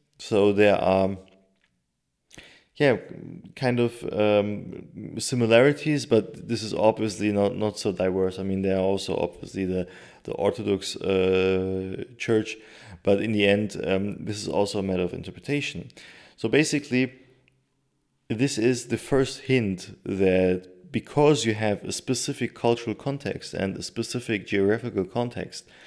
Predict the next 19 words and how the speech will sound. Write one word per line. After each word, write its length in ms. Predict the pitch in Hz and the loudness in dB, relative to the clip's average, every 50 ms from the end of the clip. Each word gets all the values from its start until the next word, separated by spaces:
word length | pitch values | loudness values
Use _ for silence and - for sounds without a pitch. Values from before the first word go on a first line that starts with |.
| - - - - - - _ _ - | -20 -20 -20 -20 -20 -20 _ _ 2
of 240 | 104 104 104 98 95 | 4 4 4 4 0
the 220 | 101 101 98 - - - _ _ _ _ _ _ _ _ _ _ _ _ _ _ _ - 110 | -2 -2 -2 -2 -4 -12 _ _ _ _ _ _ _ _ _ _ _ _ _ _ _ 4 8
originating 640 | 110 123 139 127 135 135 120 113 110 - 110 104 | 10 10 10 8 6 4 4 4 4 2 -2 -6
story 640 | 98 - - - 117 113 113 110 107 101 95 - - - - 85 | -6 -6 2 4 6 6 8 6 6 6 4 2 -2 -12 -12 -4
and, 420 | 87 92 95 95 95 92 90 - - - | -2 0 0 0 0 -4 -6 -8 -4 -2
um, 640 | 90 92 92 95 95 95 95 95 98 98 95 95 - - _ _ _ _ _ _ _ _ _ _ _ _ _ _ _ _ _ _ _ _ _ _ _ _ _ _ _ _ _ _ _ _ _ _ | 0 2 2 2 2 0 0 -2 -4 -6 -6 -10 -12 -20 _ _ _ _ _ _ _ _ _ _ _ _ _ _ _ _ _ _ _ _ _ _ _ _ _ _ _ _ _ _ _ _ _ _
history 640 | - 147 147 - - - - 104 95 90 85 - - - - _ _ _ - | -4 -2 -2 -2 -4 -2 0 0 0 0 -2 -8 -18 -20 -20 _ _ _ -2
of 220 | - 101 98 - - | 0 0 0 0 0
this 220 | 101 95 87 - | 0 0 0 -2
development, 720 | - 101 90 110 131 143 127 - - - 90 87 87 - - | -4 2 4 6 6 6 4 2 0 -4 -4 -4 -4 -8 -8
you 80 | - 95 | -6 -4
know, 140 | 92 90 90 | -4 -4 -4
of 120 | 87 - | -6 -6
this 140 | - 95 - | -10 -10 -10
spiritual 480 | - - 104 101 101 95 - - - - - | -6 -4 -2 -2 -2 -2 -4 -8 -8 -4 -4
idea 480 | 95 95 90 107 120 123 113 95 90 - - - - - - _ - | -4 -4 0 0 4 4 4 4 4 0 -12 -18 -20 -20 -20 _ -8
and 140 | - 95 90 | -6 -6 -2
how 300 | 98 101 101 101 101 - | 2 4 4 4 4 4
it, 320 | 92 98 95 90 - | 2 2 0 0 -2